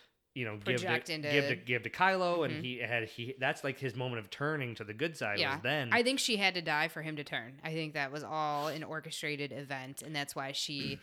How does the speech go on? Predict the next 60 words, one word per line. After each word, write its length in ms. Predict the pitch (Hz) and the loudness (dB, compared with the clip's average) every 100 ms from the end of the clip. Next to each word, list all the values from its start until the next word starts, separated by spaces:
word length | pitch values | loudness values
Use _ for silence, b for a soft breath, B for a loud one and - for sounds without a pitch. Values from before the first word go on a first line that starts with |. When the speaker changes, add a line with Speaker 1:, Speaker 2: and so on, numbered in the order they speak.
| B B | B B
Speaker 2:
<clears throat> 180 | B - | B -8
she 200 | - 135 | -6 -2
left, 360 | 151 156 - | 0 0 -2
and 140 | 151 156 | -8 -6
she 140 | 151 | -6
went 220 | 139 135 | -6 -6
and 100 | 139 143 | -6 -8
she 140 | 139 | -8
laid 220 | 120 123 | -10 -4
down 420 | 165 202 196 185 | 2 4 4 2
Speaker 1:
And 120 | 156 151 | 0 2
so 160 | 175 | 0
Speaker 2:
because 200 | 160 156 | 2 -2
she 160 | - 147 | -2 -4
was 120 | 139 | -4
like, 140 | 135 131 | -6 -2
"I 120 | 147 | 0
need 200 | 147 139 | 0 -6
to 60 | 143 | -6
do 180 | 135 127 | -8 -8
this 220 | 123 - | -8 -8
now." 300 | 113 101 147 | -12 -14 -6
Speaker 1:
And 120 | 151 202 | -4 0
even 200 | 262 269 | 2 4
though 140 | 180 | 4
it 60 | 131 | 4
worked 180 | 170 | 2
for 60 | 156 | 0
me 80 | 135 | 0
in 40 | |
the 60 | 120 | 0
movie, 280 | 143 127 120 | 0 0 0
it 60 | |
worked 140 | 156 190 | 0 -2
for 80 | 185 | -6
me 80 | 185 | -2
even 260 | 190 160 | -2 0
more 500 | 127 127 160 131 120 - | -2 0 0 0 -2 2
after 340 | 139 156 - | 2 2 -2
you, 280 | 127 123 131 120 | -6 -4 -2 0
like, 260 | 113 101 - | 0 -2 0
gave 200 | 120 113 | 0 2
me 100 | 113 | 0
your 160 | 165 | 0
interpretation. 560 | 226 120 110 113 104 117 | 0 -4 -2 -4 -2 -2
I'm 100 | 120 | -2
like, 220 | 120 117 107 - | -4 -6 -14 -12
"Yeah, 180 | 165 180 | -6 -4
that 160 | 131 113 | -4 2
works." 260 | 147 117 | 0 2
And 80 | 113 | 0
I 60 | 117 | 0
thought 280 | 131 120 120 | 2 2 2
it 100 | 123 | 2
worked 200 | 143 - | 2 0
for 60 | 147 | -4
me 80 | |
even 260 | 135 135 120 | 0 0 0
more 260 | 123 131 117 | 0 2 2
having 260 | 113 107 | 0 -6